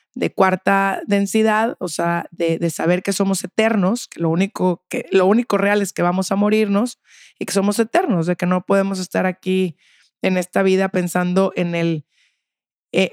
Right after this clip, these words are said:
eh, en acumular y en, en as-, tratar, o sea, vaya, creo que se juntan el tema de misión y propósito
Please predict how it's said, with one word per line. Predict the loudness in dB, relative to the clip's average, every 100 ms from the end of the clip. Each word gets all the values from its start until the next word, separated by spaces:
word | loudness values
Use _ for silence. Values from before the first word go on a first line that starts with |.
| -2
eh, | -4 -2
en | 0 0
acumular | 2 2 4 2 4 2 2 0
y | 0 0 0
en, | 0 -2
en | -4 -6 -4 -4 -4
as-, | -6 -6 -10 0
tratar, | 0 2 -2 0
o | 0
sea, | 0 -2 _ _ _ _ _ _ _ _ _ -2
vaya, | 2 2 0 -6 _
creo | -2 0
que | 0
se | 0
juntan | 2 2 2 2 0 0
el | -4
tema | 0 2 2 2
de | 2
misión | 0 -2 0 0 0
y |
propósito | 0 -2 0 -2 -4 0 0 0